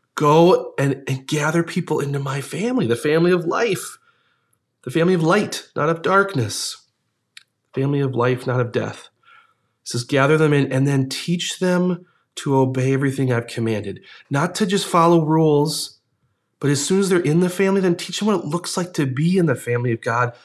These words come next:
and what brings life and thriving and flourishing in our communities. This is just, this is the same as we looked a few weeks ago when we started this series at, uh, what we call the creation mandate.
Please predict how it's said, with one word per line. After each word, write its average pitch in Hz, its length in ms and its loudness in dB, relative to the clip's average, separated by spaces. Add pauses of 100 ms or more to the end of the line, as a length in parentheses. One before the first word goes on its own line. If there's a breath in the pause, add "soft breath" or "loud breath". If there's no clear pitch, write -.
(120 soft breath)
and 139 220 0
what 160 260 2
brings 139 300 0
life 131 600 0 (340)
and 123 180 -2
thriving 110 840 0
and 107 140 -8
flourishing 120 760 -2 (440 soft breath)
in 120 120 0
our 113 120 0
communities. 107 800 -6 (460)
This 170 100 2
is 190 60 2
just, 175 460 -2
this 165 200 0
is 156 80 -2
the 160 80 2
same 175 440 2
as 139 120 0
we 165 140 4
looked 170 240 4 (300 loud breath)
a 131 120 2
few 165 200 2
weeks 180 240 0
ago 160 440 6
when 151 120 0
we 139 80 2
started 156 280 2
this 143 200 -2
series 135 340 2
at, 123 340 0 (300 loud breath)
uh, 120 240 0
what 131 140 2
we 139 60 -2
call 143 200 2
the 135 80 2
creation 143 640 0
mandate. 110 560 0